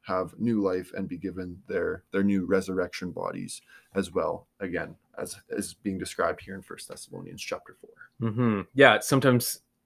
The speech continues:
Speaker 2: people will say, "Well, the rapture's not in the Bible. Where's that word?" Well, it's just the Latin translation for that Greek word that you said
Speaker 1: Caught
Speaker 2: is
Speaker 1: up.
Speaker 2: translated
Speaker 1: Yeah.
Speaker 2: in most English translations as caught up, yeah. And,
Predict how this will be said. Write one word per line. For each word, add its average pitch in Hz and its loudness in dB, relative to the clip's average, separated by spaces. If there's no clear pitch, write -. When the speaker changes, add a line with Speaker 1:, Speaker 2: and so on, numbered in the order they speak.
Speaker 2:
people 113 4
will 101 4
say, 95 0
"Well, 110 -4
the 113 2
rapture's 117 6
not 104 4
in 92 -4
the 98 0
Bible. 101 2
Where's 104 2
that 95 0
word?" 101 -4
Well, 117 6
it's 131 2
just 143 4
the 123 4
Latin 95 4
translation 95 -6
for 95 -2
that 87 -6
Greek 92 -12
word 90 -4
that 87 -16
you 98 -6
said - -2
Speaker 1:
Caught - 0
Speaker 2:
is - -4
Speaker 1:
up. - -6
Speaker 2:
translated 87 -6
Speaker 1:
Yeah. - -18
Speaker 2:
in 73 -18
most 92 -8
English 90 -6
translations - -10
as 113 -12
caught - -4
up, - -4
yeah. - -8
And, 101 8